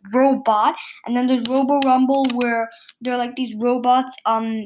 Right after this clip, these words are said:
coming to destroy the safe, and you have to protect the safe. So here are some tips. I don't know if I can cover all the modes. I'll probably make a part two of this. The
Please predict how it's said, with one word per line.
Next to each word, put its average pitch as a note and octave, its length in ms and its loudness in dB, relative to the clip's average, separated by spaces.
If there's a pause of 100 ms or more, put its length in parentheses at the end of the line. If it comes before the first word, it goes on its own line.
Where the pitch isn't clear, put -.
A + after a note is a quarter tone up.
(160)
coming A#3+ 280 -4
to A#3+ 80 -6
destroy A#3 540 -6
the A3+ 120 -8
safe, A#3+ 420 -10
and G#3+ 140 -16
you G#3 60 -10
have G#3+ 140 -10
to G#3+ 100 -20
protect - 400 -14
the G3+ 60 -20
safe. - 280 -18 (500)
So C#4+ 380 0
here C#4 220 4
are F#4 100 4
some E4+ 320 0
tips. C#4+ 400 -4 (100)
I B3+ 600 -4
don't D4 340 -2 (100)
know C4 300 -2
if C4+ 80 -8
I C4+ 80 -4
can B3+ 160 -4
cover B3 400 -2 (140)
all B3 420 0 (460)
the A#3 260 -8
modes. B3+ 380 0
I'll A#3+ 160 0
probably D4+ 320 -2
make D#4 240 -2
a C4 40 -12
part B3+ 300 -4 (100)
two B3+ 180 -6
of A#3+ 100 -8
this. C4+ 320 -6 (200)
The C4 140 -8